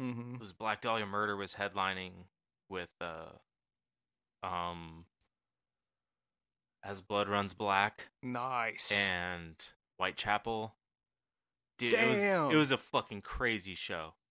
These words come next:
Speaker 2: It was so cool. And
Speaker 1: That's
Speaker 2: the venue
Speaker 1: fucking
Speaker 2: was
Speaker 1: solid.
Speaker 2: tiny. Everybody was packed in there, and it was just so intense. Everybody just jumping around.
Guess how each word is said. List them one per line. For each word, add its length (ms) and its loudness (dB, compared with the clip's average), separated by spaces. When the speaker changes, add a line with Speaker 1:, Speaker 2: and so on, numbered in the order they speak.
Speaker 2:
It 60 -6
was 140 -4
so 400 0
cool. 200 -4
And 160 0
Speaker 1:
That's 120 2
Speaker 2:
the 60 6
venue 300 6
Speaker 1:
fucking 180 4
Speaker 2:
was 100 4
Speaker 1:
solid. 140 0
Speaker 2:
tiny. 640 -4
Everybody 400 4
was 160 -4
packed 520 2
in 160 -6
there, 300 -4
and 100 -4
it 80 4
was 140 -2
just 380 -2
so 260 6
intense. 540 0
Everybody 300 -6
just 180 -14
jumping 280 -4
around. 320 -4